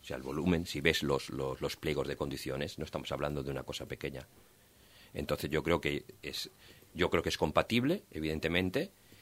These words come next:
También es verdad que un museo se hace, y la gente de la isla, evidentemente, y no todo tiene por qué ser rentable,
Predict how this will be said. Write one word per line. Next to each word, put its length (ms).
También 260
es 100
verdad 260
que 80
un 80
museo 400
se 160
hace, 400
y 100
la 140
gente 240
de 80
la 100
isla, 200
evidentemente, 680
y 160
no 180
todo 260
tiene 200
por 140
qué 80
ser 160
rentable, 560